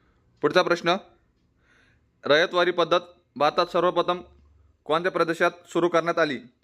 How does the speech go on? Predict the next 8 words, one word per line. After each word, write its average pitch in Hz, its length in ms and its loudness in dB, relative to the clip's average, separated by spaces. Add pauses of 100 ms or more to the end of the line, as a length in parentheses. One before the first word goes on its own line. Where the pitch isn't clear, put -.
(1800)
रयतवारी 156 380 2
पद्धत 170 320 0
कोणत्या 170 220 0 (1600)
प्रदेशात 170 340 2
सुरू 170 200 0
करण्यात 170 260 0
आली 170 140 2
सर्वप्रथम? 165 680 -2